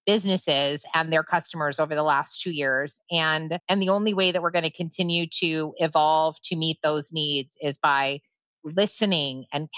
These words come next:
calibrating ideas that you have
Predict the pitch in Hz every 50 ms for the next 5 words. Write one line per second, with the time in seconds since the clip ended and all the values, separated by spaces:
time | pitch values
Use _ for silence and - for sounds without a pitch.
0 | - - 196 214 226 220 180 185 185 175 165 160 156 156 156 156 151 - _ _
1 | _ _ _ 160 170 170 175 185 202 202 196 196 170 180 170 - 156 170 170 160
2 | - 180 170 165 160 147 143 147 147